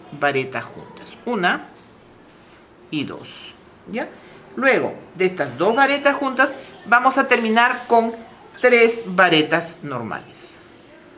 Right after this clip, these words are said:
una, dos y tres.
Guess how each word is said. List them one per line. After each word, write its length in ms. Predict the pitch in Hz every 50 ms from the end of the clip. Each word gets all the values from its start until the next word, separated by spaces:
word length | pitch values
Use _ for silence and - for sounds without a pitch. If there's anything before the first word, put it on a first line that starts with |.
| - - - - - - - - - - - - - - _ _ - - -
una, 480 | - 247 247 202 175 175 202 294 - - - - - - - - _ _ _ - - - - - - - - - - - - - - - - - - - - 480 - - - - - - - - _ _ - - - - - - - - _ - - - - - - - - _ - - - _ - _ _
dos 680 | - 139 165 170 180 - 277 370 - - - - - - - _ _ _ - _ _ _ _ -
y 140 | 175 170
tres. 400 | 165 - - 104 - - - -